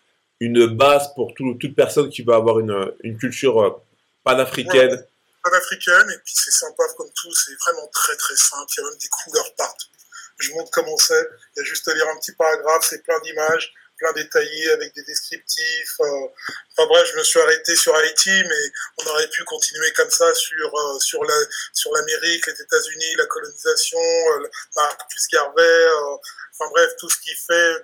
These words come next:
Speaker 2: de, tout ce qui fait le, l'homme noir d'aujourd'hui, en tout cas le panafricanisme d'aujourd'hui.
Speaker 1: Ok,
Speaker 2: Voilà.
Speaker 1: très bien. En tout cas, c'est,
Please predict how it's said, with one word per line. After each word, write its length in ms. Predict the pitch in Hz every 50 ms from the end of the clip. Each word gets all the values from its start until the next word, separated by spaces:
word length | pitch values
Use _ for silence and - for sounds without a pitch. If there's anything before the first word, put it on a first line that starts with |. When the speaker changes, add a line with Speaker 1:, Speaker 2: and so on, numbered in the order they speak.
| -
Speaker 2:
de, 440 | 156 151 151 151 151 147 147 143 139 - - - - - _ -
tout 80 | - -
ce 80 | -
qui 120 | - - -
fait 240 | - - 175 175
le, 420 | 170 156 151 151 147 147 143 143 143 143 143 - - -
l'homme 200 | 480 466 - -
noir 180 | 494 480 480 -
d'aujourd'hui, 380 | 466 - 466 440 - - -
en 80 | - -
tout 80 | - -
cas 80 | -
le 80 | - -
panafricanisme 680 | - 156 - - - _ - 151 147 147 - - - 143
d'aujourd'hui. 340 | 143 135 - 127 - - - _ _ -
Speaker 1:
Ok, 200 | 147 160 160 160
Speaker 2:
Voilà. 120 | 165 165
Speaker 1:
très 180 | 160 - 143 117
bien. 140 | 127 135
En 80 | 147 147
tout 160 | 147 147 143
cas, 160 | 180 180 185
c'est, 480 | 170 - - 151 135 120 113 110 113